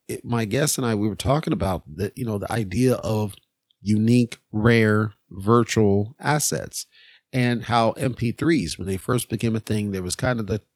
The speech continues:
the chatter about, you know, there's, this is the true M P three. Well, of course, we can copy M P threes.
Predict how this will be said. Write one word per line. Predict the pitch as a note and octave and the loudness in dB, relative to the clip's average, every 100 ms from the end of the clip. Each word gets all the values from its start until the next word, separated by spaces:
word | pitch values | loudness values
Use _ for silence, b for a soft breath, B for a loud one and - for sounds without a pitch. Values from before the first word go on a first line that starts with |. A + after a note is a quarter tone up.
| - | -6
the | |
chatter | B2 A2 G2+ G2 | -4 -2 0 2
about, | A2 F#2+ G#2 _ | 2 0 -2 _
you | - B2 | -12 -8
know, | D2+ | -8
there's, | F2+ F2+ - - _ _ _ A2+ | -6 -6 -8 -12 _ _ _ -2
this | A#2+ B2 | 0 2
is | B2+ A#2 | 0 0
the | A2+ | -2
true | A#2+ A#2+ | 2 2
M | G#2 | 2
P | A2 | 0
three. | - - | 0 0
Well, | E2+ F2+ | 0 -4
of | F2+ | -2
course, | G2+ F#2+ | -2 -2
we | F2+ | -4
can | E2 | -8
copy | E2+ A2 A2 A#2+ | -2 0 2 2
M | G#2+ | 2
P | G#2+ | 2
threes. | - G#2 G2+ G#2 G#2 | 0 0 2 0 0